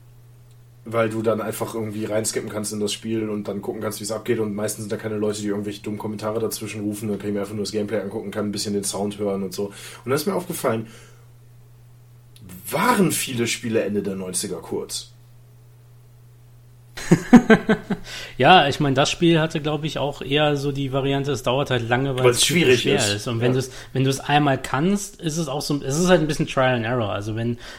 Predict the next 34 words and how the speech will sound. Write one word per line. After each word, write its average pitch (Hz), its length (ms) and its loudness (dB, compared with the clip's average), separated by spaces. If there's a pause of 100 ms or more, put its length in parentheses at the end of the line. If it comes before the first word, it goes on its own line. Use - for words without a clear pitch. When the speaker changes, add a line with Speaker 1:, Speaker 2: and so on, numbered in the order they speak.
(120)
Speaker 2:
wenn 123 120 0
du 131 80 2
irgendwann 143 380 2
mal 127 100 2
rausgefunden 139 600 0
hast, 131 260 -4 (160)
was 127 180 -2
der 104 100 -2
optimale 127 460 -2
Weg 139 180 0
ist 131 80 -4
und 127 100 0
du 120 100 0
einigam-, 131 460 0
also 117 160 -2
es 120 100 -4
gibt - 180 -2
ein 117 60 -4
paar 120 140 2
Geschicklichkeitselemente, 131 1120 -4 (260)
die 135 60 -4
man 120 160 2
halt 110 180 -4
drauf 143 260 2
haben 151 260 -2
muss. 160 280 -2 (380)
Äh, 120 80 -6
und 123 640 -2 (100)
so 123 240 -4 (140)
ganz 160 480 4
paar, 139 540 -2
wo 123 100 -2
ich 123 100 -4
das, - 260 -10